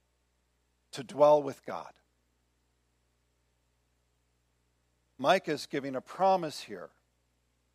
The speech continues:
that has us start to think this through a little bit more. So it says, "It shall come to pass in the la-,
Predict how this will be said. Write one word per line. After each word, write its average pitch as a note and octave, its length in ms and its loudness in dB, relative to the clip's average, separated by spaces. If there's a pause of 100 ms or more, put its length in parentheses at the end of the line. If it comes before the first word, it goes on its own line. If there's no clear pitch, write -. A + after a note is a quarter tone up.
(180)
that C#3+ 140 4
has E3 340 8
us E3+ 100 -8
start E3 380 0
to C#3+ 80 -12
think D#3 320 -8 (120)
this D3 220 -6
through D#3+ 420 -4
a A#2+ 60 -4
little C#3 280 -4
bit C3 220 -8
more. A#2+ 440 -2 (1500)
So D#3 480 8 (320)
it D#3 160 -4
says, D#3+ 420 4
"It D#3+ 140 -8
shall D#3+ 160 0
come F#3+ 300 0
to G3 80 -6
pass C#3+ 420 2
in C#3 100 -10
the C#3 80 0
la-, C3 220 6